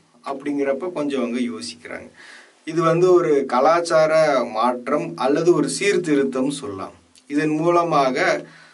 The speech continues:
சமுதாயத்துல வந்து ஒரு, ஆ, ஒரு முக்கியமான பகுதி, ஆரோக்கியங்கிற பகுதி வந்து தனக்குத்தானே சீரமைத்து கொள்ளக்கூடிய விஷயத்த சொல்றோம். இதுல பல கடுமையான, ஆ,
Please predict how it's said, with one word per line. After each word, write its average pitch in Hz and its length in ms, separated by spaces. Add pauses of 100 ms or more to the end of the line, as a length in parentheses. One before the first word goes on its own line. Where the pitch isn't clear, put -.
(300)
சமுதாயத்துல 160 880
வந்து 131 300
ஒரு, 113 460 (680)
ஆ, 113 340
ஒரு 131 220
முக்கியமான 147 880
பகுதி, 120 460
ஆரோக்கியங்கிற 135 800
பகுதி 135 360
வந்து 120 300
தனக்குத்தானே 143 680 (120)
சீரமைத்து 131 560
கொள்ளக்கூடிய 104 460
விஷயத்த 120 480
சொல்றோம். 90 300 (640)
இதுல 143 240
பல 127 360
கடுமையான, 151 680 (800)
ஆ, 104 360